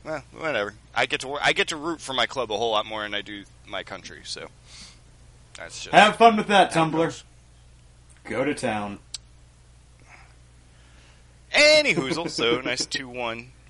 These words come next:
Speaker 1: victory for the U S. Uh, good spirits, everybody, all around.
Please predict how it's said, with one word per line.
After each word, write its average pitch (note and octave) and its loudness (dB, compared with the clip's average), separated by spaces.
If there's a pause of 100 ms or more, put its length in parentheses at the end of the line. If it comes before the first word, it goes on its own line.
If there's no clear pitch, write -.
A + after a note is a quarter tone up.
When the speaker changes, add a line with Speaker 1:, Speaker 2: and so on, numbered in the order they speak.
(140)
Speaker 1:
victory B2 0
for A#2+ -8
the A#2+ -8
U A2+ -4
S. A#2+ -4
Uh, F#2+ -14 (840)
good C3+ -10
spirits, C#3+ -6
everybody, B2 -8 (320)
all A#2+ -4
around. B2 -6